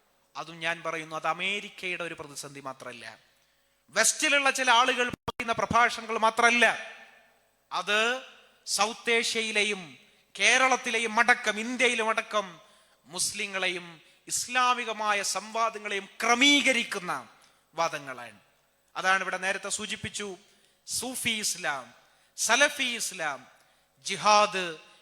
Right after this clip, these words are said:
ഇസ്ലാമിസ്റ്റ്, ഇങ്ങനെയുള്ള വർഗീകരണങ്ങളിലേക്ക് ഇസ്ലാമിനെയും മുസ്ലിങ്ങളെയും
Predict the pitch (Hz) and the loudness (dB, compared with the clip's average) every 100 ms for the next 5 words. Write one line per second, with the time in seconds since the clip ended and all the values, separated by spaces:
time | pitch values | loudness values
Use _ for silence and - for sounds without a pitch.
0 | - 220 254 254 233 226 - 190 175 156 | -6 2 4 4 2 -2 -4 -8 -12 -16
1 | - _ 208 240 233 208 202 180 220 208 | -20 _ -8 -4 -2 -2 0 2 2 0
2 | 220 285 240 240 220 214 202 185 180 170 | 2 2 4 4 4 0 -2 -2 -4 -6
3 | 170 156 135 _ _ _ 165 - 185 175 | -10 -12 -14 _ _ _ -8 -4 -2 -2
4 | 170 165 160 165 - 175 170 160 156 143 | -4 -12 -12 -10 -10 -10 -10 -10 -8 -10